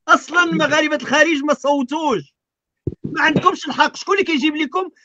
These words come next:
شكون اللي كيجيب لكم الأسئلة الشفوية ولا الكتابية من مغاربة الخارج؟ وما تدخلوش، وما تدخلوش القضية ديال الجهة تلطاش. الجهة تلطاش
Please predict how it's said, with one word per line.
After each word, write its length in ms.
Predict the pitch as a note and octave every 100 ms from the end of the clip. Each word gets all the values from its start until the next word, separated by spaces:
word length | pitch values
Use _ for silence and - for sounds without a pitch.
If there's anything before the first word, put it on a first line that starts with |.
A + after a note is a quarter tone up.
| _
شكون 180 | - F4
اللي 100 | F4
كيجيب 320 | E4+ D#4 D4 D#4+
لكم 260 | D#4+ F#4
الأسئلة 460 | E4 D4+ - D4 D4
الشفوية 560 | - C#4 C4+ C#4 C#4
ولا 180 | F4 D#4
الكتابية 540 | C#4+ C#4+ A#3 C4+ C#4 F4+
من 160 | E4+
مغاربة 360 | D4+ C#4 C4 A#3
الخارج؟ 400 | G#3+ F#3 D3+ C3+ - - _ _ _ _ _ _ _ _ _ _ _ - - - - -
وما 200 | D4+ E4
تدخلوش، 680 | G#3+ - - D#4 G#4 C4+ - _
وما 200 | B3 D#4
تدخلوش 420 | D4 A#3+ D#4+ A4 E4+
القضية 400 | D#4 E4 D#4+ D#4+
ديال 200 | D#4 C#4+
الجهة 280 | A#3 C4
تلطاش. 720 | C4+ B3+ B3+ C#4 G3+ C#3+ - _ _ _ _ -
الجهة 380 | A#3 G3 C#4 C4+
تلطاش 680 | C4+ B3 C#4 F4 G4 -